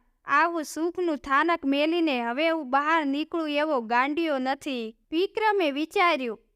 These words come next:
"કાંઈ વાંધો નહીં, મારો આશરા ધર્મ હું કેમ લોપું?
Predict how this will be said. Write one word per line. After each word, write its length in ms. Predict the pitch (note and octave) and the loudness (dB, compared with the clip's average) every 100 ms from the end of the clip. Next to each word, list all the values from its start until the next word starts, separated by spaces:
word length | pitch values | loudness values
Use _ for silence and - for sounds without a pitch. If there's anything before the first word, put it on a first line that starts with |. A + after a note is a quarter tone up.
| - | 0
"કાંઈ 280 | F4 A4+ A#4 | 2 4 2
વાંધો 440 | D#4+ E4 F#4+ F#4 | 2 0 0 0
નહીં, 340 | D4 D4 B3+ - _ _ - | 0 -2 -6 -12 _ _ -8
મારો 320 | C4 D#4 G4 | -2 2 2
આશરા 520 | F4 C#4+ F4 - G4+ D4 | 4 4 2 2 2 2
ધર્મ 360 | C#4+ E4+ F4 | 2 2 2
હું 140 | D#4 D#4 | -2 -6
કેમ 320 | - F4 G#4+ | -2 0 2
લોપું? 480 | D#4 C#4 C#4 C#4 A3 | 2 0 -2 -6 -6